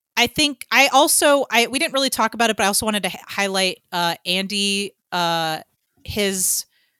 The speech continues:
he had a very great s-, a nice scene where he's talking to Holt about, uh, Amy and how, like, whenever he has a difficult decision to make with Amy,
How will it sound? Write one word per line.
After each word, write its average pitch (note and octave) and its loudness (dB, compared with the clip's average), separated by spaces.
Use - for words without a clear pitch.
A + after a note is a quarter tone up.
he - -6
had A3 4
a A3 -2
very G3 0
great G3 -2
s-, - -2
a G3+ -2
nice G#3 2
scene G#3 -2
where F#3+ -2
he's F#3 -2
talking F#3 -4
to F3 -4
Holt E3+ -4
about, D#3 -6
uh, E3+ 0
Amy A#3 2
and F#3+ -4
how, F3+ -2
like, E3+ -6
whenever F#3 -6
he G3+ -4
has F#3+ -4
a E3+ -10
difficult F3+ -12
decision F#3 -6
to - -8
make F3 -10
with E3+ -12
Amy, F3+ -10